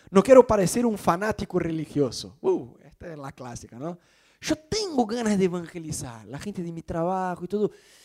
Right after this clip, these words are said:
pero qué sé yo, yo no quiero parecer un fanático religioso. Si no vas con un chaleco lleno de bombas para explotar, ¿no? No vas a parecer un fanático <laughs> religioso.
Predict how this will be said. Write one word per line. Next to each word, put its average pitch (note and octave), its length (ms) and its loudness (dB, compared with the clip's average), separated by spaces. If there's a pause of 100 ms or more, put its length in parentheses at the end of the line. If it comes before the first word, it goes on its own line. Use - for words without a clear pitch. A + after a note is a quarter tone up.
(120)
pero A#3 220 -6 (200)
qué - 140 -14
sé - 180 -8
yo, - 140 -12
yo C4 160 -12
no C4+ 100 -12
quiero C4 240 -14
parecer E3+ 360 -12
un F#3 60 -20
fanático - 580 -20
religioso. - 760 -12 (1040)
Si - 160 -4
no G3+ 140 -2
vas B3 380 -8 (220)
con D3+ 320 -12
un C#3+ 320 -16
chaleco E3+ 480 -8
lleno F3 260 -10
de E3 120 0
bombas F3 440 0
para D3+ 160 -4
explotar, F3+ 840 -2 (240)
¿no? G#3 420 -4 (800)
No F#3+ 320 -4
vas A#3+ 200 -2
a F#3+ 60 -6
parecer D#3+ 340 -6
un C#3+ 80 -12
fanático - 400 -16
<laughs> - 60 -12
religioso. D#3 640 -6